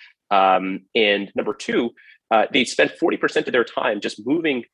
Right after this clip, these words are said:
data around 'cause none of these pieces of software talk to each other. And so they have, you know, some information here,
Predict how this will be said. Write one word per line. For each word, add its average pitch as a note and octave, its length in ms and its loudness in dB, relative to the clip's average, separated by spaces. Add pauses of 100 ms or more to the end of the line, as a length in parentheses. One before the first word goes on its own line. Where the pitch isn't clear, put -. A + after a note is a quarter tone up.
(140)
data C3+ 220 2
around G2+ 260 2
'cause A#2 160 0
none B2+ 140 4
of - 60 2
these A#2+ 140 0
pieces B2 220 -4
of G#2 80 0
software A2 360 0
talk - 300 -6
to C3 80 -4
each A2 140 -2
other. G2+ 240 0
And A2 120 -12
so A#2+ 200 0
they A2 80 4
have, C3+ 220 0 (600)
you - 80 -4
know, F#2 160 -4 (500)
some D#3 200 0
information C#3 420 0
here, A2 320 0